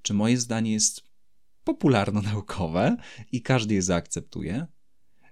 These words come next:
albo większość osób się z nim zgodzi, albo jakaś część społeczności, albo one jest poprawne politycznie, albo niepoprawne politycznie, to są tylko i wyłącznie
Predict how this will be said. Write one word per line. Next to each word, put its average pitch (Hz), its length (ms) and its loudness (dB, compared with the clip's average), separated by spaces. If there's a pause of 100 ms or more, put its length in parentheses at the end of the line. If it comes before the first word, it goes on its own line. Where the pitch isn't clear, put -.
(180)
albo 110 300 2
większość 117 640 0
osób 104 260 -2
się 98 120 -4
z 92 60 0
nim 90 160 2
zgodzi, 80 400 -6
albo 104 260 0
jakaś - 340 -4
część 117 420 -2
społeczności, 98 800 -2
albo 98 240 0
one 110 100 0
jest - 140 2
poprawne 113 420 0
politycznie, 104 600 -4
albo 101 220 -2
niepoprawne 95 540 0
politycznie, 92 720 -6 (460)
to 117 120 -2
są 107 240 -2
tylko 165 400 -2
i 101 160 -4
wyłącznie 110 520 -2